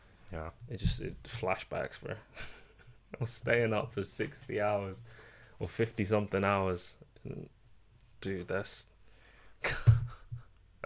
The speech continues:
Speaker 2: was terrible. <laughs> I feel like if I wasn't friends with Raheem,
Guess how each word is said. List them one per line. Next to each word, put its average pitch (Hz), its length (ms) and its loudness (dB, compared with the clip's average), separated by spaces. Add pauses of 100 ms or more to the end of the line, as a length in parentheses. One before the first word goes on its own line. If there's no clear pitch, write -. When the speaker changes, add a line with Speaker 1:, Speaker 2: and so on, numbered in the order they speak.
(180)
Speaker 2:
was 113 240 -2
terrible. - 600 6 (800)
<laughs> - 0 - (440)
I 175 160 8
feel 196 180 10
like 180 160 12
if 175 80 10
I 170 80 10
wasn't 170 340 8
friends 160 240 12
with 147 100 8
Raheem, 143 460 10